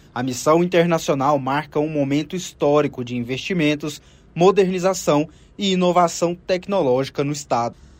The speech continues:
A comitiva goiana vai passar pelas cidades de Xangai, Shenzhen,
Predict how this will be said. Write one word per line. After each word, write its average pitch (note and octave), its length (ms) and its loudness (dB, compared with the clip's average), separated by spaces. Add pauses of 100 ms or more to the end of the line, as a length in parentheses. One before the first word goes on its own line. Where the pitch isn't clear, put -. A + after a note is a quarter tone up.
(140)
A C#3 80 -2
comitiva D#3 540 2
goiana D3 520 4
vai C3+ 200 2
passar C#3+ 460 -2
pelas C3+ 260 -4
cidades C3 440 -6
de A#2+ 120 -14
Xangai, E3+ 580 0 (340)
Shenzhen, F#3 800 -4